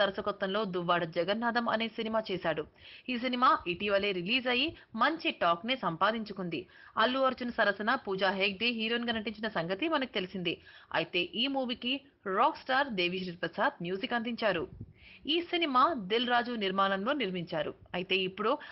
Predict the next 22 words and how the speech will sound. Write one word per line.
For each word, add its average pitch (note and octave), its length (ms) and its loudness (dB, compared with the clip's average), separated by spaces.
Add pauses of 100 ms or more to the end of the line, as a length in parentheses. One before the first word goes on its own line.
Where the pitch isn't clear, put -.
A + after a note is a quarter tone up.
(220)
అల్లు G#3 160 0 (120)
అర్జున్ A#3+ 340 -4
కి C#4 80 2 (380)
అత్యంత C#4 440 -4 (140)
మిత్రుడు A#3 440 -2
అయిన G#3 160 0 (200)
ప్రభాస్ F3+ 420 2 (140)
ఈ A3 40 -4 (140)
డీజే C#4+ 300 -2 (100)
సినిమాని F3+ 460 0
చూసి F3 260 -2 (460)
ఏమన్నారో F3+ 500 0
తెలుసా? F3+ 260 0 (540)
ప్రీమియర్ A3+ 380 0
షో C#4 120 2 (180)
అయిపోయాక F#3+ 480 0 (180)
ప్రభాస్ F#3 420 2 (460)
విలేకరులతో B3+ 580 2 (140)
మాట్లాడుతూ, F3+ 440 0 (420)
ఈ D4+ 40 4 (180)
మూవీలో A#3+ 480 0 (340)
మన E3+ 120 0